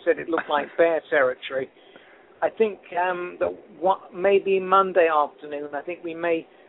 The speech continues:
Speaker 1: I may try and finish early so we can do a few miles in the Catskills. So I think that may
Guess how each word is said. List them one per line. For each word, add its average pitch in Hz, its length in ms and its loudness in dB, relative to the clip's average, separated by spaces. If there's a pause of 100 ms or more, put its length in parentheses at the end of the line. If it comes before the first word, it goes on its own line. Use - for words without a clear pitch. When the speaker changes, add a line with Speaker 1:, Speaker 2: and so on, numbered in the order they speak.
Speaker 1:
I 170 60 -10
may 175 160 2
try 175 200 0
and 165 160 -6
finish 190 240 -6
early 165 400 2
so 156 120 0
we 151 100 -2
can - 160 -18
do 160 120 0
a 151 60 2 (100)
few 170 180 -6
miles 160 420 -2
in 151 80 -12
the 147 60 -8
Catskills. 139 720 -4 (680)
So 160 80 6
I 147 80 6 (100)
think 202 200 -6 (100)
that 175 200 -2
may 156 300 -6